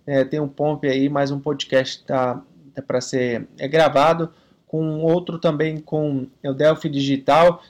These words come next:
que seria, né, ele já tem um relatório aí da Dicod que eles já fizeram, mas é um, é um serviço pago. É, bom, mas você pode encontrar os relatórios que eles fizeram. É, o que chamou a atenção foi a Fortune Magazine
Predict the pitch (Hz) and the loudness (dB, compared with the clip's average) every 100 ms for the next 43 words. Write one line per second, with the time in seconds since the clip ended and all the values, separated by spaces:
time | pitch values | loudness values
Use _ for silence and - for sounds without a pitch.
0 | _ _ 135 135 131 147 139 139 139 135 | _ _ 0 2 0 -2 0 4 4 4
1 | 123 - 156 139 143 135 127 127 139 139 | 2 -4 -6 -2 2 2 2 2 0 0
2 | 143 139 139 135 - 135 135 135 139 127 | -2 -2 2 2 2 0 0 0 -2 0
3 | 139 139 135 127 127 127 135 120 131 143 | -2 -2 -4 -4 -6 -6 -4 -2 2 2
4 | 151 139 127 131 135 131 - 123 127 127 | 2 -2 0 0 -2 -6 -10 -8 -8 -4
5 | 135 131 135 170 - 139 160 175 180 _ | -4 -4 -6 -4 2 4 4 2 -6 _
6 | _ _ _ - 123 127 165 175 139 135 | _ _ _ 2 6 6 6 4 4 0
7 | 143 143 143 143 139 143 139 143 139 135 | 0 2 2 2 -6 -6 -4 -2 2 4
8 | 135 139 127 - 127 - 143 143 156 180 | 2 2 -2 -4 -10 -8 -2 4 6 6
9 | 185 - - - - 139 139 139 135 - | 4 -4 -20 -20 -4 4 6 6 4 0
10 | 175 170 170 180 180 190 170 170 165 165 | 0 0 -2 0 2 4 4 2 -4 -2
11 | 170 165 160 165 156 185 214 220 220 | -2 0 2 2 2 -2 -2 -4 -6